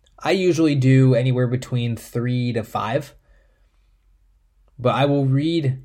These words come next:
one affirmation over three, four, five, six times before moving on to the next one. And I want you all to reaffirm your affirmations.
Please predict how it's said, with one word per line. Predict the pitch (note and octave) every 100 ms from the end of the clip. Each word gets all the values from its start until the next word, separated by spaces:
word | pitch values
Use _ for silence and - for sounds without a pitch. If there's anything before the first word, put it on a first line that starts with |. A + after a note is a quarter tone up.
| _
one | A#2 A#2 C3+ D#3+ E3
affirmation | C#3+ A2+ A#2 A2+ A#2 A#2 B2
over | - B2 A#2 A#2 G#2 - _ _ _
three, | B2 C3
four, | C3 C3 A#2+
five, | - A#2 A#2
six | - B2 A2
times | - B2+ A#2+ A#2
before | - A2+ - A2
moving | A2+ A2+ A2+
on | G#2+ G#2+
to | -
the | G2+
next | G2 A#2+ -
one. | - B2+ - _ _ _ _ _ _ _ _ _ _ _ _
And | C#3
I | C3
want | C#3+ E3 F3
you | D3
all | C3 A#2+ B2
to | B2+ C3+
reaffirm | A#2+ D3+ D3+ C3 - C#3+ D3+ B2+ G#2 - _ - _
your | - A#2
affirmations. | A2+ B2+ - A2 A#2 C3 C3 - - - -